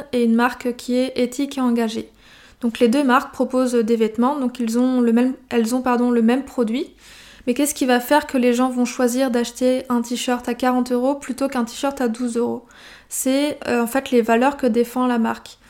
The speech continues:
Donc là en l'occurrence, ça va être celle que défend la marque éthique. Ils vont acheter chez cette marque parce que ils ont les mêmes convictions qu'elle.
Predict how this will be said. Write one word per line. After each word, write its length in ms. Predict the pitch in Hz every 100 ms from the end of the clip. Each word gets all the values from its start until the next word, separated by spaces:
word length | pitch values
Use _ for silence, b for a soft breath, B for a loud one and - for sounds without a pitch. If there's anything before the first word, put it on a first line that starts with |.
| b -
Donc 160 | 247
là 100 | 269
en 40 | 262
l'occurrence, 440 | 247 247 254 285
ça 160 | - 233
va 80 | 233
être 100 | 233
celle 220 | 262 254
que 120 | 247
défend 360 | 220 233 247 269
la 100 | 240
marque 280 | 226 -
éthique. 400 | 247 247 233 - - B B B B B
Ils 140 | 233
vont 160 | 240 -
acheter 440 | 240 - 262 269 -
chez 200 | - 254
cette 240 | 240 247
marque 280 | 262 302 -
parce 240 | 233 233
que 320 | - 262 277 -
ils 160 | 240 233
ont 60 |
les 140 | 240 233
mêmes 180 | 262 269
convictions 460 | 262 247 247 254
qu'elle. 280 | 247 220